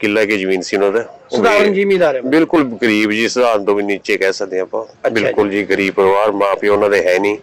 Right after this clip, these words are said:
Speaker 2: ਅੱਛਾ ਜੀ।
Speaker 1: ਜੀ, ਇੱਕ ਭਰਾ ਆ, ਉਹ ਵੀ ਮਤਲਬ ਚੋਟ ਲੱਗੀ, ਉਹਨਾਂ ਦੀ ਲੱਤ ਟੁੱਟੀ ਹੋਈ ਹੈ, ਉਹ ਵੀ ਬੈੱਡ ਤੇ ਪਏ ਨੇ।
Speaker 2: ਅੱਛਾ, ਪਰਿਵਾਰ ਦਾ ਮੈਂਬਰ ਕੋਈ ਨਹੀਂ ਹੈਗਾ?
Speaker 1: ਨਹੀਂ ਜੀ, ਮਾਂ ਪਿਓ ਦੀ ਡੈਥ ਹੋ ਚੁੱਕੀ ਹੈ ਪਹਿਲਾਂ ਹੀ।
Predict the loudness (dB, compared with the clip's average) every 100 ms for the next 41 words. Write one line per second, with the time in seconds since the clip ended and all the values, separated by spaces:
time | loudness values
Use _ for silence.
0 | -14 -8 -6 -4 -6 -8 -4 0 2 2
1 | 0 -2 -4 0 0 2 2 2 0 0
2 | 0 0 0 0 -2 -10 -20 -20 -20 -20
3 | -14 0 0 0 -2 2 0 0 0 -2
4 | -4 -6 -4 -2 0 0 0 -2 -4 -6
5 | -6 -4 -4 -4 -4 -2 0 -2 -4 -4
6 | -4 -2 0 -2 -2 -6 -6 -6 -4 -4
7 | -2 -2 0 -2 -4 -4 -4 -2 0 -2
8 | -4 -4 -2 -4 -2 -2 0 -2 -6 -4
9 | -4 -2 -4 -8 -8 -6 -4 -4 -4